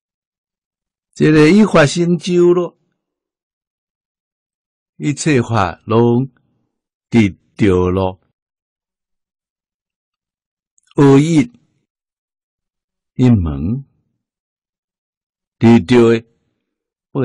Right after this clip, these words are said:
万四千法门，无量法门啊，拢得着咯。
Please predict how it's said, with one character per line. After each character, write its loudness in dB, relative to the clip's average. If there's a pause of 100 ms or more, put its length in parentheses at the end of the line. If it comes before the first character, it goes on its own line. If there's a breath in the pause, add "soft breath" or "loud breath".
(160)
万 -6
四 -8
千 -6
法 -8
门， -10 (1700)
无 -2
量 0
法 -6
门 -6
啊， -12 (1160)
拢 -6
得 -4
着 -8
咯。 -12